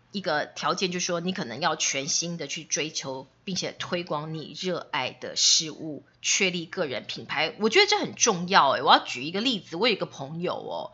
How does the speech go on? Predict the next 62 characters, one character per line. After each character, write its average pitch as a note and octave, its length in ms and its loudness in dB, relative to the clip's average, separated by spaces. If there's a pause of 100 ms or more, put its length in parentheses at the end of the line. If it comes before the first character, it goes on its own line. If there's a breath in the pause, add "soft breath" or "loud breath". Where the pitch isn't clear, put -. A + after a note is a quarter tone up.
(320 loud breath)
他 D4+ 80 -4
其 G3+ 180 0
实 G3 60 0
学 E3+ 300 2
经 G3+ 240 -4
历 G3 100 -2
都 F3+ 100 0
非 F3 280 -2
常 D3+ 160 -4
好， C#3+ 240 -6
也 B2+ 100 -10
在 F#3+ 140 2
大 E3+ 240 8
企 - 260 -4
业 C#3 140 -6
工 C3 240 -10
作。 E3 240 -6
他 A3+ 80 0
工 F4+ 180 0
作 F4 140 4
了 - 60 2
二 B3+ 120 6
十 A3+ 160 2
年 F3 180 -2
之 F#3 140 -2
后， F#3 300 2 (180 loud breath)
他 - 80 6
就 G#4 120 4
觉 A3 180 2
得 A3+ 160 0
这 - 240 4
不 G#3 200 -4
是 A#3+ 180 4
他 A#3 200 -4
想 D3+ 300 -4
要 D#3 160 4
的 D3+ 100 -6
生 E3+ 300 4
活。 C3+ 260 -6 (180 loud breath)
他 C#4+ 120 6
每 A3 140 2
天 F#3+ 320 0
早 - 140 2
上 E3+ 160 0
上 D3+ 220 0
班， C#3+ 160 2 (240 loud breath)
下 C4+ 200 6
了 F#3 60 2
班 F#3+ 220 4
累 G#3+ 100 2
了 E3 120 -2
半 D#3+ 200 8
死， - 220 -14
就 F#3+ 100 -6
上 E3 220 4
床 C#3 160 -6
睡 B2+ 200 -4
觉， D#3 220 0
隔 F#3+ 140 2
天 G#3 160 0
又 F#3+ 80 0
是 F3+ 240 -2